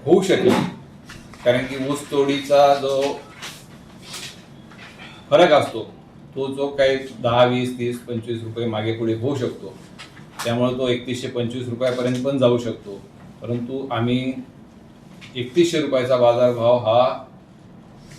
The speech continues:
तुमच्या मार्फत आम्ही शेतकऱ्यांना सांगू इच्छितो की ज्या दिवशी कारखाना बंद होईल त्याच्यानंतर एक महिन्याच्या आतमध्ये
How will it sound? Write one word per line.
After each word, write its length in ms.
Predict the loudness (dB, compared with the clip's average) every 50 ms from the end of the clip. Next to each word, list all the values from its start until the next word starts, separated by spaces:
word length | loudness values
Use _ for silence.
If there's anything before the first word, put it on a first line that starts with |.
| -20 -20 -20 -20 -16 -10 -6
तुमच्या 280 | -6 -2 0 0 0
मार्फत 300 | 0 0 -2 -2 -2 -2 -2
आम्ही 180 | -2 -2 -2
शेतकऱ्यांना 500 | -6 -6 -10 -8 -6 -8 -6 -6 -8 -8
सांगू 280 | -8 -8 -6 -4 -2 -2
इच्छितो 360 | -2 -4 -6 -6 -6 -6 -6 -6 -8 -12 -18 -20 -20 -20 -20 -20 -20 -20 -16 -8
की 440 | -6 -4 -2 -2 -4 -4 -6 -10 -14 -20 -20 -20 -20 -20 -20 -20 -20 -16 -6
ज्या 220 | -2 2 4 4 4
दिवशी 460 | 2 0 -4 -6 -6 -6 -6 -6 -6 -8 -12 -16 -20 -20 -20 -20 -20 -20 -20 -20 -20 -20 -20 -8 -4
कारखाना 360 | -4 -4 -4 -4 -4 -2 -2 0
बंद 240 | 0 0 2 4
होईल 320 | 4 4 2 0 -4 -10 -16 -20 -20 -20 -20 -12 -8
त्याच्यानंतर 640 | -8 -6 -4 -2 -2 -2 -2 -4 -4 -6 -8 -8 -8
एक 220 | -8 -8 -6 -4
महिन्याच्या 480 | -4 -2 -2 -2 -2 -4 -4 -4 -4 -4 -4
आतमध्ये 520 | -4 -4 -4 -6 -6 -6 -6 -6 -8 -10